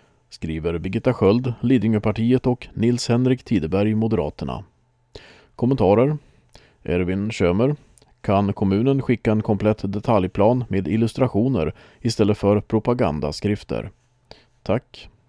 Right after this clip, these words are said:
Erwin. Och en till kommentar från Jonas Lundgren, Vänstern. Det bor människor i Rudboda,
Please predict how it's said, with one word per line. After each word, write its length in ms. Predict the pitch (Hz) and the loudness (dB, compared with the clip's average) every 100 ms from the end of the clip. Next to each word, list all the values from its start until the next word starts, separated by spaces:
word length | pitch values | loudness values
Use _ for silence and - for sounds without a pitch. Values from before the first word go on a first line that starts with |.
| - | -6
Erwin. 440 | 87 73 64 50 - _ _ - - - - _ _ _ _ _ | -4 -4 -8 -12 -18 _ _ -20 -20 -20 -20 _ _ _ _ _
Och 100 | - | -2
en 60 | 135 | 0
till 180 | 117 120 | 2 2
kommentar 420 | 131 127 113 117 | 2 4 4 4
från 320 | - 117 117 - | 4 2 2 -2
Jonas 540 | 107 101 107 107 - - | -2 0 0 -2 -6 -4
Lundgren, 600 | 117 110 90 95 120 107 | 0 0 0 0 0 0
Vänstern. 520 | 95 113 - 64 50 - _ _ _ | -2 -4 -6 -8 -8 -16 _ _ _
Det 100 | - | -8
bor 320 | 76 87 92 95 | -6 -4 -4 -2
människor 420 | 104 98 117 123 | -2 -2 2 2
i 60 | |
Rudboda, 580 | 131 127 92 104 110 131 | 4 4 2 -2 0 0